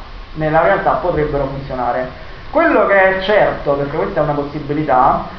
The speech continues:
è che se io comincio a socializzare le perdite e non i profitti, questa, eh, presunzione di ottimalità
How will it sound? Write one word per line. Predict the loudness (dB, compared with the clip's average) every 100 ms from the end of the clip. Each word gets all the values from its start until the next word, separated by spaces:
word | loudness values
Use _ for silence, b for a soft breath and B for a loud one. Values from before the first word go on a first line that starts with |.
| B
è | 0 2
che | 0
se | 2
io | 2
comincio | 4 2 0
a | -2
socializzare | -2 -2 0 0 0
le | 2
perdite | 2 2 0 -4 -2 -2 -2 -12 -16 -18 -18 -20 -18 -18 -18 -18 -18 -6
e | -2
non | 0 0
i |
profitti, | 0 -2 -2 -4 -8 -10 -10 -16 -18 -18 -18 -6
questa, | 0 0 0 2 4 2 -2 -10 -14 2
eh, | 4 6 4 2
presunzione | 2 2 0 2 2 2 0
di | -2
ottimalità | -4 -2 -2 0 2 2 0 -8